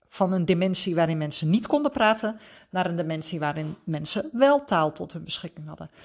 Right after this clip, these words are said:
En op dit moment zitten we in zo'nzelfde soort verschuiving. In een verschuiving van een wereld waarin we nu nog zichtbaar leven, waarin ik denk ook nog tachtig procent van de mensheid voor het grootste deel van de tijd in zit,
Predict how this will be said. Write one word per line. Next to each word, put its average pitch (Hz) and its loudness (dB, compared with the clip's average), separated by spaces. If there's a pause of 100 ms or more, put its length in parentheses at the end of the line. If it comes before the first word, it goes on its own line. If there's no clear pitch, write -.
(360)
En 220 2
op 190 -2
dit 302 2
moment 208 0
zitten 294 0
we 233 -2
in 214 -6
zo'nzelfde 208 -4
soort 196 -4
verschuiving. 202 -4 (360)
In 214 -2
een 220 -4
verschuiving 214 0
van 170 -6
een 180 -8
wereld 185 -4
waarin 180 -6
we 156 -4
nu 170 2
nog 226 -4
zichtbaar - -6
leven, 165 0 (1080)
waarin 156 -2
ik 156 -8
denk 156 -8
ook 156 -8
nog 160 -10
tachtig - -4
procent 160 -6
van 156 -10
de 156 -4
mensheid 156 -4
voor - -12
het - -14
grootste 170 -6
deel 160 -2
van 160 -14
de 147 -12
tijd 151 -6
in 208 -4
zit, 190 -4